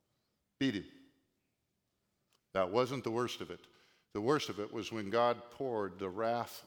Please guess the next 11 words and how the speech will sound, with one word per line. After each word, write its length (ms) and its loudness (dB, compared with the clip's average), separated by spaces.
on 240 -4
us 520 -8
that 80 -6
we 220 -4
deserve 440 -8
on 180 -4
him. 220 -4
That 160 2
was 140 -2
the 40 -6
worst. 360 -12